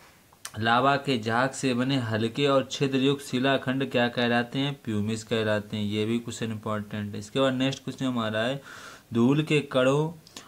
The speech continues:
और राख के संगठित टुकड़े क्या कहलाते हैं? Tuff कहलाते हैं। ये भी question हमारा important है। ये तीन, एक question last वाला और है ये, स्कोरिया के संगठित कोणीय टुकड़े क्या कहलाते हैं? तो क्या कहलाते हैं?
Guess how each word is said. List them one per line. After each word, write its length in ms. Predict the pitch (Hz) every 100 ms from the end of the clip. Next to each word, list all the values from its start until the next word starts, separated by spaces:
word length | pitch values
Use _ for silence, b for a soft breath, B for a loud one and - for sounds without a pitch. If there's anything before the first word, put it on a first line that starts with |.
| B
और 160 | 123 123
राख 420 | 123 131 151 156
के 120 | - 143
संगठित 680 | - 123 123 123 151 151 - - B B -
टुकड़े 360 | 135 143 147
क्या 280 | 156 139 139
कहलाते 640 | 147 135 120 113 113 -
हैं? 360 | 117 123 139 131 -
Tuff 300 | 139 139 -
कहलाते 540 | 123 120 113 104 104
हैं। 120 | 113 117
ये 160 | 110
भी 140 | 104 117
question 300 | 123 117 120
हमारा 260 | 117 113
important 640 | 113 107 107 104 113 107
है। 100 | 120 -
ये 120 | 127
तीन, 420 | 123 - 143 160
एक 160 | 143 139
question 200 | 127 143
last 360 | 131 131 131 131
वाला 300 | 123 120 117
और 160 | 127
है 100 | 135
ये, 280 | 143 160 160 B B B B B B 139
स्कोरिया 600 | 127 - 135 131 147 160
के 180 | 160 160
संगठित 800 | - 131 127 127 151 151 - 170 B B B
कोणीय 400 | 143 139 143 156
टुकड़े 420 | 156 143 139 143
क्या 280 | 151 - 139
कहलाते 600 | 139 131 113 110 104 123
हैं? 540 | 117 117 131 123 98 - _ -
तो 80 | 113
क्या 220 | 120 135
कहलाते 520 | 135 139 135 135 -
हैं? 300 | 143 160 180